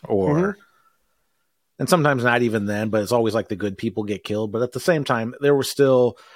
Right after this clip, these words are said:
Speaker 1: there were still people with shady backgrounds, but were generally trying to do good, like Tyrion. Um,
Speaker 2: Mm-hmm.
Speaker 1: Mainly trying to make his way, establish himself, and then, like, being the cynic, he meets Daenerys and, Daenerys and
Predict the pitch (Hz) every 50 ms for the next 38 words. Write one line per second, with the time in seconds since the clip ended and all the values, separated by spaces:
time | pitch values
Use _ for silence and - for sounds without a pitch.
0 | - - _ - 156 165 151 - - 170 143 - - 135 123 - 135 123 131 131
1 | 120 117 107 - - - - - 147 147 135 131 113 117 120 117 107 - 127 113
2 | 110 113 110 101 - - - 104 98 95 95 101 98 90 - 131 123 120 117 101
3 | 101 98 90 - - - 123 113 110 113 110 104 - 107 87 87 87 78 - 80
4 | 92 92 85 - - 127 113 104 101 98 95 98 98 95 95 - _ _ _ _
5 | _ _ _ _ _ _ _ _ - 101 95 90 90 87 85 87 90 92 135 127
6 | 123 131 127 135 135 - _ _ _ - - 110 110 107 104 104 104 98 - 120
7 | 110 104 104 98 101 98 98 101 98 90 - 104 87 90 98 92 87 87 90 90
8 | 87 - - 101 90 90 87 90 - - 92 87 - - 95 85 82 90 92 -
9 | 90 87 87 87 87 85 85 85 85 82 80 82 80 _ _ _ _ - 98 -
10 | 95 90 90 87 82 80 - - 107 95 85 85 85 85 _ - - - - _
11 | - 101 90 87 85 85 85 92 90 80 78 - - - 92 87 85 80 71 78
12 | 85 85 90 - - - - - - - - - - 78 82 85 80 - - 92
13 | 82 85 82 82 85 87 - - 87 82 82 87